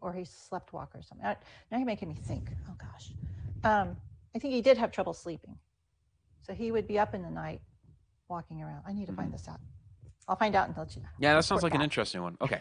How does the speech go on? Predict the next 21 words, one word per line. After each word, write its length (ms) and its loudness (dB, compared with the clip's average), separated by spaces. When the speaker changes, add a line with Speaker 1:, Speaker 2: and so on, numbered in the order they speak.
Speaker 1:
<laughs> 100 -4
Speaker 2:
yes. 340 0
Speaker 1:
Report 360 8
back. 380 8
<laughs> 60 -10
Speaker 2:
Report 320 12
back. 320 6
Report 360 2
back 160 8
Speaker 1:
Okay. 100 0
Speaker 2:
here. 200 0
Yeah. 140 -10
Speaker 1:
Okay. 300 2
Speaker 2:
<laughs> 60 -14
Speaker 1:
I 260 6
have 100 8
homework. 360 8
Speaker 2:
Um, 340 -8
all 260 0
right. 420 -6
So, 1160 -4